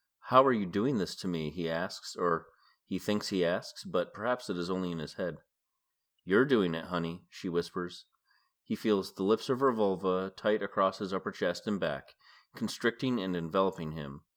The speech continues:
He wonders what this would look like to somebody watching them. He wonders why he's not scared. And then he knows. "I worship you with my body," he whispers as she pushes him inside her. Her labia pull slickly across his face, and his eyes slip into darkness.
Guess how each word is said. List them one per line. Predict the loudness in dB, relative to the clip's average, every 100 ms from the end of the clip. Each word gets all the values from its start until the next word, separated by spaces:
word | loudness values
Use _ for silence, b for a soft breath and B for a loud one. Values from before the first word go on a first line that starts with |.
| b b b
He | 0
wonders | 2 4 2 0
what | 0
this | 0 0
would | 0
look | -2 0
like | 0 0
to | -4
somebody | -4 0 0
watching | 0 -2 -2 -4
them. | -4 -8 -14 _ _ _ _
He | 0
wonders | 2 2 0
why | 2 2 2
he's | 0
not | -4 -4
scared. | 0 0 0 -4 _ _ _ _ _ -8
And | -2
then | 0 0 0
he | 0
knows. | 2 0 -2 -8 -16 _ _ _ _ _ _ _ _ _ _
"I | -6
worship | 2 4 4 -2 -2
you | -2
with | -2 -2
my | -2
body," | 0 0 -2 -8
he | -8
whispers | -4 -4 -4 -8 -6
as | -8 -8
she | -8
pushes | -8 -8 -8 -6
him | -6
inside | -6 -4 -4
her. | -4 -10 -14 _ _ _ _ _ _ _ _ _ _ -4
Her | 2
labia | 4 4 4 2
pull | 2 0
slickly | 0 -4 0 2
across | 2 2 0 0
his | -6 -2
face, | 0 0 -4 -8
and | -8
his | -8 -4
eyes | 0 0 0
slip | -2 -4 -2
into | -8 -4
darkness. | -2 -2 -6 -12 -16